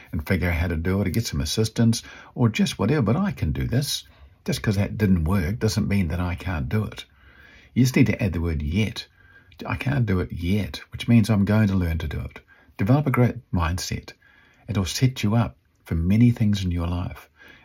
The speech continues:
in your relationships, in your spiritual walk, in your emotional walk, in your physical walk,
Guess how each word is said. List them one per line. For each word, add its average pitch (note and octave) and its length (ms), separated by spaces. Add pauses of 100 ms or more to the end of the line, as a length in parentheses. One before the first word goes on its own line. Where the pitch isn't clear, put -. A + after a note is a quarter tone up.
in E2 100
your D2 120
relationships, G#2+ 960 (220)
in - 100
your C2 140
spiritual G#2+ 560
walk, A2 400
in E2 60
your - 100
emotional G2+ 480
walk, G#2 260
in D#2+ 60
your C#2+ 140
physical A2 420
walk, G#2 320